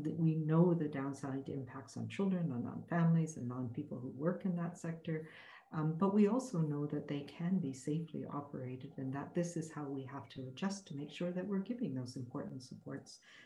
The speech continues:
to the children in our care. So it, it was not a decision that we take lightly, and we look at all of the impacts, both the, what,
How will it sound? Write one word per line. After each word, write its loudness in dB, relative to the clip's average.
to -2
the -4
children -4
in -4
our -6
care. -8
So 6
it, 4
it 2
was 2
not 2
a -2
decision -4
that -6
we -4
take -8
lightly, 0
and -2
we 2
look 2
at -2
all 2
of -2
the -4
impacts, -6
both -6
the, -6
what, -6